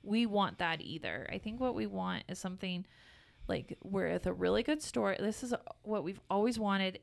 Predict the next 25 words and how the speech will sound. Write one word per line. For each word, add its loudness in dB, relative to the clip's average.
in 0
the -2
industry -2
forever -2
and 4
ever -2
and 0
ever. -8
We -4
want 0
something -6
with -8
a -8
really 2
good 0
story 0
that 8
is 2
produced 0
and -4
done 2
really 0
well, 2
that 0
leaves 2